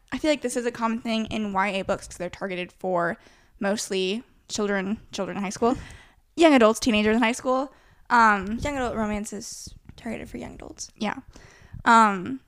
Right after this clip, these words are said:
Speaker 1: but, like, with the high school backdrop, one, they kind of all start to feel the same.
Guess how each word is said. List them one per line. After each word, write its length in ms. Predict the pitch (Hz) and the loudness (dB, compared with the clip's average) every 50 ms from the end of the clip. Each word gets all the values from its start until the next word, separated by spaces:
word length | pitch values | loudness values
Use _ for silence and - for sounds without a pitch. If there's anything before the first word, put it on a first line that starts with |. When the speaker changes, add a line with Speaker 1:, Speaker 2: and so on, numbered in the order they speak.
| _ _ _ _ _ | _ _ _ _ _
Speaker 1:
but, 80 | - 233 | 6 6
like, 180 | 226 214 214 - | 6 6 6 2
with 80 | 220 | -2
the 80 | - 226 | -2 0
high 120 | 247 226 247 | 0 0 0
school 140 | - 247 226 | 0 2 4
backdrop, 400 | 208 214 226 - 254 269 262 220 | 4 4 6 6 4 4 4 4
one, 200 | 214 226 233 294 | 2 4 4 4
they 100 | 359 339 | 4 4
kind 120 | 330 311 | 4 4
of 60 | 262 | 6
all 120 | 226 247 262 | 6 4 4
start 180 | - 247 233 | 2 0 0
to 80 | - 277 | 0 0
feel 160 | 285 254 262 | 2 2 4
the 100 | 294 294 | 4 2
same. 480 | - - 226 175 175 202 208 247 277 | 0 0 -2 -2 0 -2 0 -2 -2